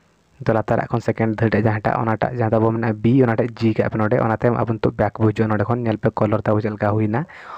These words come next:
ᱚᱱᱟ ᱛᱟᱭᱚᱢ ᱟᱨ ᱢᱤᱫ ᱫᱷᱟᱣ ᱱᱚᱰᱮ ᱠᱷᱚᱱ ᱵᱚ ᱵᱮᱠ ᱠᱟᱜᱼᱟ᱾ ᱛᱚ, ᱵᱮᱠ ᱠᱟᱛᱮ ᱛᱟᱭᱚᱢ ᱟᱨ ᱢᱤᱫ ᱫᱷᱟᱣ ᱡᱚᱡᱚᱢ ᱯᱟᱦᱴᱟ ᱞᱟᱛᱟᱨ ᱨᱮ ᱚᱱᱟ ᱯᱞᱟᱥ ᱚᱯᱥᱚᱱ ᱨᱮᱵᱚ ᱠᱞᱤᱠᱟ᱾ ᱛᱚ, ᱧᱮᱞ ᱯᱮ ᱟᱨ ᱢᱤᱫ ᱫᱷᱟᱣ ᱚᱱᱟ ᱯᱞᱟᱥ ᱚᱯᱥᱚᱱ ᱨᱮ ᱠᱞᱤᱠ ᱠᱟᱛᱮ ᱟᱨ ᱢᱤᱫᱴᱤᱡ ᱱᱚᱰᱮ ᱯᱤ ᱮᱱ ᱡᱤ ᱵᱚ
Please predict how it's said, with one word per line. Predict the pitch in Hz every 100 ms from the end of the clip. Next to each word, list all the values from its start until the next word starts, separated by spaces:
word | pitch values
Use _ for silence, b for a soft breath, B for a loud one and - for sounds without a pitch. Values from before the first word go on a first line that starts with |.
| B
ᱚᱱᱟ | B 107
ᱛᱟᱭᱚᱢ | 117 113
ᱟᱨ | 113
ᱢᱤᱫ | 110
ᱫᱷᱟᱣ | 113
ᱱᱚᱰᱮ | 107
ᱠᱷᱚᱱ | 110
ᱵᱚ | 107
ᱵᱮᱠ | 104 101 -
ᱠᱟᱜᱼᱟ᱾ | 113 123 151 - _ _ _ _ _
ᱛᱚ, | - 123
ᱵᱮᱠ | 107 117
ᱠᱟᱛᱮ | - 117
ᱛᱟᱭᱚᱢ | - 117
ᱟᱨ | 117 110
ᱢᱤᱫ | 110
ᱫᱷᱟᱣ | 113
ᱡᱚᱡᱚᱢ | 110 110 107
ᱯᱟᱦᱴᱟ | 113 117
ᱞᱟᱛᱟᱨ | 107 - 110
ᱨᱮ |
ᱚᱱᱟ | 120 110
ᱯᱞᱟᱥ | - 110 -
ᱚᱯᱥᱚᱱ | - 113
ᱨᱮᱵᱚ | 110
ᱠᱞᱤᱠᱟ᱾ | - 110 107 117 180 _ B B B B B B
ᱛᱚ, | -
ᱧᱮᱞ | 110 110
ᱯᱮ | 113
ᱟᱨ | 110
ᱢᱤᱫ | 113
ᱫᱷᱟᱣ |
ᱚᱱᱟ | 107 104
ᱯᱞᱟᱥ | 110 127
ᱚᱯᱥᱚᱱ | - 117
ᱨᱮ | 110
ᱠᱞᱤᱠ | - 110
ᱠᱟᱛᱮ | 110 113
ᱟᱨ | - 110
ᱢᱤᱫᱴᱤᱡ | 110 113
ᱱᱚᱰᱮ | 110 110
ᱯᱤ | - 110
ᱮᱱ | 107
ᱡᱤ | 113
ᱵᱚ | 113